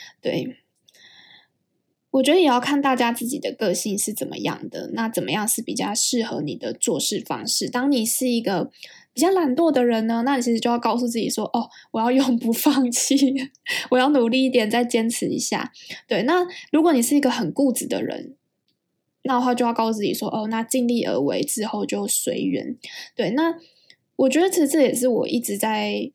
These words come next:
学习的一些事情，因为有些事情并不是操控在你自己，很多环境的因素、其他人的因素，或者是其他人的感受问题，就是可能当你坚持这件事情，你会伤害到另外一个人，或是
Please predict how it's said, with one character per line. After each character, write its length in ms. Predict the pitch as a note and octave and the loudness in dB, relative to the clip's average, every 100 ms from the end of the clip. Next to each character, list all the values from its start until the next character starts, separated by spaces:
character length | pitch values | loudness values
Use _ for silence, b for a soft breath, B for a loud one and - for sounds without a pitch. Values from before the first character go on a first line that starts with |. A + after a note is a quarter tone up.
| _ | _
学 400 | - - F#3+ F3 | -2 0 0 0
习 180 | - F#3 | 0 -2
的 140 | - | -2
一 60 | G#3 | -2
些 200 | G#3 F3 | -2 -2
事 320 | - - E3 | 0 0 -2
情， 300 | - - - | -4 -6 -4
因 80 | A#3+ | -2
为 140 | C4+ | 0
有 100 | A#3+ | 0
些 160 | G#3+ B3+ | 0 0
事 140 | D4 | 0
情 160 | D#4+ B3 | 0 0
并 160 | C#4 A#3+ | 0 -2
不 140 | G#3 | -2
是 120 | A3+ | -4
操 240 | A3+ G#3+ G#3+ | -4 -4 -4
控 160 | G#3+ | -4
在 140 | G#3+ G3 | -4 -4
你 140 | - | -6
自 120 | G#3+ | -8
己， 160 | G#3+ - | -6 -6
很 200 | G#3 G3 | -4 -4
多 120 | G#3+ | -4
环 240 | A3+ F#3+ | -4 -6
境 160 | G3+ A#3 | -4 -2
的 120 | G#3+ | -2
因 180 | G3+ G3+ | -4 -6
素、 300 | - A3+ A3 B B B | -2 -4 -4 B B B
其 160 | - A3+ | -4 -2
他 180 | B3 B3 | 0 -2
人 100 | G#3 | -2
的 120 | G3 | -2
因 180 | G3+ G#3 | -4 -4
素， 320 | - G3+ - B B | -2 -2 -4 B B
或 160 | D4+ C4 | 2 4
者 100 | A#3 | 4
是 160 | C4+ | 0
其 160 | A#3+ A3 | 0 -2
他 160 | A#3 | 0
人 180 | A#3+ G#3+ | 0 0
的 120 | G3+ G3+ | -4 -6
感 240 | - C3+ C#3+ | -8 -6 -4
受 240 | - G3+ | -2 0
问 260 | D#3+ G3 F3+ | 0 0 -4
题， 220 | - - | -6 -4
就 140 | A3+ | -2
是 200 | A3+ A#3 A#3 B B | 0 -2 -2 B B
可 140 | - A#3 | -4 -2
能 180 | G#3+ A#3 | 0 0
当 140 | C#4+ | 2
你 80 | A#3+ | 2
坚 200 | C4 B3+ | 2 2
持 120 | B3 | 2
这 40 | |
件 160 | A3+ A3+ | 2 0
事 160 | A#3+ A3+ | 0 -2
情， 160 | G3+ G3 | -2 -4
你 80 | |
会 100 | A3 | -2
伤 240 | A#3 G#3 A3+ | -2 -2 -2
害 140 | A3 | -2
到 160 | G#3 A3 | -2 -2
另 100 | A3+ A#3 | -2 -2
外 100 | G#3 | -4
一 60 | |
个 100 | - | -4
人， 240 | B2 - - B B | -4 -6 -12 B B
或 140 | - A#3 | -2 0
是 240 | A#3+ | 2